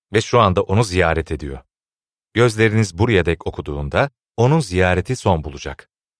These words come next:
Tüm içtenliğimizle Midas'ın müritleri.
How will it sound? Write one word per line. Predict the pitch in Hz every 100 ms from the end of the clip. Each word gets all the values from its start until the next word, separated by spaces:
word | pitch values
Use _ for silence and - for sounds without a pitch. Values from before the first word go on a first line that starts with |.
| _ _ _ _
Tüm | 180 170
içtenliğimizle | - - 87 85 82 78 - 101 123 - _ _ -
Midas'ın | 143 123 - 113
müritleri. | 87 85 76 - 76 69